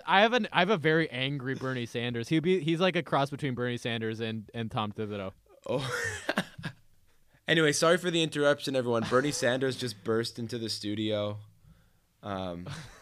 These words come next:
Speaker 1: <laughs>
Speaker 2: he heard us talking about the, uh, <laughs> the, the powerful Golden State Warriors and got all worked up and, and burst in.
Speaker 1: We have to raise the minimum
Speaker 2: Uh,
Speaker 1: salary.
Speaker 2: Bernie, I said, "Get out of here."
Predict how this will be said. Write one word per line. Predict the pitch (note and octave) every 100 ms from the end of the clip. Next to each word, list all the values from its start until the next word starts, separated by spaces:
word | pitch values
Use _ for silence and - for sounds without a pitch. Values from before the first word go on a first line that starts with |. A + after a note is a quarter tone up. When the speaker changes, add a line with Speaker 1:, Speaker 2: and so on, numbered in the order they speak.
| - - -
Speaker 1:
<laughs> | _ - _ _ _ _ _ -
Speaker 2:
he | B2
heard | B2+ B2+
us | B2+
talking | - A#2 A2+ B2 A#2
about | G2+ G#2 G2+ - -
the, | G2+ G2
uh, | F#2 F#2 F2+ - C#3+ C3 F#3
<laughs> | - D#3 B2+
the, | A#2 A2+ A2 G#2
the | A2
powerful | A#2+ G#2+ A2 G#2+ G#2+
Golden | G#2 G2+ G#2
State | G#2 G2+
Warriors | G2 G2+ G2+ G2 G2+ G2
and | G2+
got | G2+ G2+
all | G2
worked | A2 G#2+ G#2+
up | G#2 G#2 G#2
and, | F#2 F#2 _ - - - _ -
and | G#2+ G#2+
burst | G#2+ G#2 G#2
in. | G2 G2
Speaker 1:
We | F3 -
have | G#3+ A3+ -
to | A3+
raise | G3+ G#3+ G#3+ D#3+
the | G3
minimum | F#3 G3+ G#3 G3+
Speaker 2:
Uh, |
Speaker 1:
salary. | - G#3 G#3 G#3
Speaker 2:
Bernie, | F#3 F#3+ G3+
I | F3+
said, | F#3+ D3+
"Get | D#3 E3
out | C#3+
of | C3+
here." | C3 A2 F2+